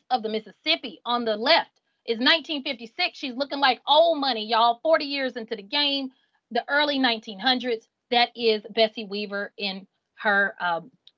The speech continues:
early twenties doing the floral work. So we've reached our stop. Our road trip is over. What a ride. Thank y'all so much for joining me today.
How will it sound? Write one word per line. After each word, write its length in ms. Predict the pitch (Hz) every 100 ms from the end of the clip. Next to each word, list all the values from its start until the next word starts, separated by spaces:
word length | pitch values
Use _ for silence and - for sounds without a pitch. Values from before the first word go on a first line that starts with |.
| -
early 420 | 240 233 220 - -
twenties 500 | - 247 196 180 _ 196
doing 320 | 220 208 185
the 80 | 208
floral 300 | 220 196 180
work. 240 | 175 160 -
So 360 | 392 392 - _ _ -
we've 200 | 381 311
reached 240 | 320 -
our 120 | 339
stop. 420 | - 392 480 - _ -
Our 120 | 247
road 300 | 233 294 381
trip 220 | - 311 220
is 100 | 190
over. 280 | 226 294 302
What 220 | 233 269
a 60 | 220
ride. 480 | 214 247 277 285 277 -
Thank 200 | 311 311
y'all 160 | 233 220
so 160 | 311
much 220 | 311 262 -
for 100 | 196
joining 360 | 226 247 254
me 100 | 254
today. 400 | 247 247 240 247